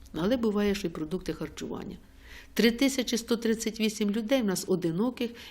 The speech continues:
і одиноко проживаючих обслуговується відділенням соціальної допомоги вдома. В тому числі до складу цих людей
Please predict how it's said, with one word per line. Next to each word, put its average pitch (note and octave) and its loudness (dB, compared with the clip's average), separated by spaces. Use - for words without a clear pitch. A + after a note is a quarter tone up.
і F3+ 6
одиноко F3 0
проживаючих E3 -2
обслуговується F#3+ 4
відділенням F#3+ 0
соціальної F3+ -4
допомоги E3 0
вдома. D3 -2
В - -8
тому F#3 6
числі G3+ 2
до F#3 2
складу E3 0
цих D#3 -4
людей A#3 0